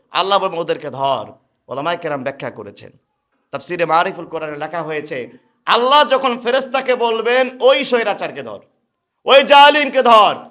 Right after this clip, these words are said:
এতিমের হক নষ্ট করেছে, জনগণের অধিকার নষ্ট করেছে," এই কথা বলতে দেরি একজন স্বৈরাচারকে, একজন এরকম প্রভাবশালী গরিবের হক নষ্টকারীকে ধরার জন্য চার লক্ষ ফেরেশতা রওনা হয়ে যাবে।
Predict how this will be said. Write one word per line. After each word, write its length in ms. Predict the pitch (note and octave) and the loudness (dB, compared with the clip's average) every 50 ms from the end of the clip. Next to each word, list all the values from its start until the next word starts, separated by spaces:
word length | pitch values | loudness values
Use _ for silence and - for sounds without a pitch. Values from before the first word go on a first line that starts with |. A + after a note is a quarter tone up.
| _ _ _ _ _ | _ _ _ _ _
এতিমের 440 | G#3 B3 B3+ - C#4+ C4+ B3+ B3+ A#3+ | 2 2 2 0 -4 -4 -2 -2 2
হক 360 | G#3 A#3+ C4+ D#4 D#4 - B3 | 4 6 8 8 8 6 4
নষ্ট 280 | A#3 B3+ B3 B3 - B3 | -2 -4 -4 -2 -4 -6
করেছে, 300 | - E3 A3 A3+ E3+ F3+ | -4 -2 -4 -6 -6 -6
জনগণের 460 | E3 - A#3 B3+ B3 A#3 B3 A#3+ A#3+ | -4 -4 -2 -2 -2 0 -2 0 2
অধিকার 440 | A3+ B3 A#3+ D#4 - D4 C#4+ C4 A#3+ | 2 2 2 2 4 6 6 6 6
নষ্ট 260 | A#3 A3 A3 - G3+ | 4 -2 -6 -6 -10
করেছে," 520 | F3 D#3+ E3+ D#3 D3 D3+ - B2+ A2 - - _ _ _ _ _ _ _ _ | -10 -8 -8 -10 -10 -10 -12 -14 -14 -16 -18 _ _ _ _ _ _ _ _
এই 260 | D#3 F#3+ G#3+ A3 G#3+ G#3+ | -4 -4 -4 -4 -6 -2
কথা 380 | G3+ G3 G3 G3+ G3 F3 E3 D3 | -2 -2 -2 0 -2 -2 -2 -2
বলতে 520 | C3+ C3 E3 G#3+ B3 C4+ C4 - C4+ C4 | -4 -2 2 2 2 2 0 -6 -10 -6
দেরি 580 | B3 C4 C4 C4 A#3+ G#3 F3 B2 - - - _ _ _ _ _ - | -4 -4 -4 -4 -4 -8 -10 -12 -14 -18 -20 _ _ _ _ _ 0
একজন 760 | G3 A#3 C4+ D4 D4+ C4 A#3 G#3 G3 F3+ A#3+ B3 A#3 A3 G#3+ | 6 6 8 8 6 4 -2 -8 -6 -2 0 0 0 -2 -8
স্বৈরাচারকে, 880 | G#3+ - - G#3+ G3+ F#3+ F3+ E3+ - F#3 F3+ E3+ D#3+ - D3+ B2 A2+ - - _ _ _ _ _ - | -10 -8 -4 -4 -4 -2 -4 -6 -4 -4 -4 -4 -6 -10 -14 -16 -16 -18 -20 _ _ _ _ _ -2
একজন 540 | G3 A#3+ B3+ A#3 G#3+ F#3 F3 B3 A#3+ A3+ | 0 0 0 0 -4 -4 -2 -2 -2 0
এরকম 640 | F#3 A#3+ C4 C4 C4 C4 - B3 A3+ G3 E3+ C#3+ B2 - _ _ _ _ _ _ _ _ | 2 2 2 2 2 0 2 0 0 0 -2 -8 -12 -18 _ _ _ _ _ _ _ _
প্রভাবশালী 1000 | F3+ F3+ F3+ F3+ G3+ B3 B3+ B3 - - - A3+ A3 G3 F#3+ E3+ D3 B2+ - - - _ _ _ _ _ _ _ _ _ _ _ _ _ _ _ _ _ | -6 -6 -4 0 4 4 4 4 2 -2 -6 -8 -8 -6 -8 -10 -10 -12 -16 -20 -20 _ _ _ _ _ _ _ _ _ _ _ _ _ _ _ _ _
গরিবের 760 | C3+ F3 F#3+ G3+ G3+ G3+ F3+ F#3+ F3+ F3+ D#3 - - - - _ _ _ _ _ | -8 -6 -6 -6 -8 -8 -8 -6 -6 -6 -8 -10 -14 -20 -20 _ _ _ _ _
হক 420 | - C3+ D#3+ F3 F3 E3+ E3+ D3+ | -6 -2 0 2 2 0 0 -4
নষ্টকারীকে 920 | B2 B2 C#3+ F3+ F#3+ - - - F#3 - D3 E3+ D#3+ D#3+ A2 B2+ D3 C3+ | -12 -10 -10 -10 -10 -10 -12 -14 -12 -8 -8 -8 -8 -8 -10 -10 -12 -12
ধরার 420 | A#2 - B2 D3 E3+ F#3+ G3 D#3+ C#3 | -12 -12 -10 -6 -4 -4 -4 -4 -4
জন্য 380 | D3+ E3 D#3+ D#3 D3+ C#3+ C#3 | -8 -8 -8 -8 -10 -12 -12
চার 480 | C#3+ _ - E3 E3 E3 D#3+ D3+ C#3+ C3 | -14 _ -4 0 0 2 0 0 -4 -6
লক্ষ 300 | C3 D#3+ E3 D3+ D3 C#3 | -8 -10 -10 -10 -12 -14
ফেরেশতা 400 | B2 - - B2 - - A2 G#2+ | -14 -14 -18 -18 -16 -16 -16 -14
রওনা 280 | G#2+ G#2+ G#2+ G#2 G#2+ G2+ | -14 -14 -14 -16 -18 -20
হয়ে 200 | G2+ G#2 G2 _ | -20 -20 -20 _
যাবে। 220 | _ - B1 | _ -20 _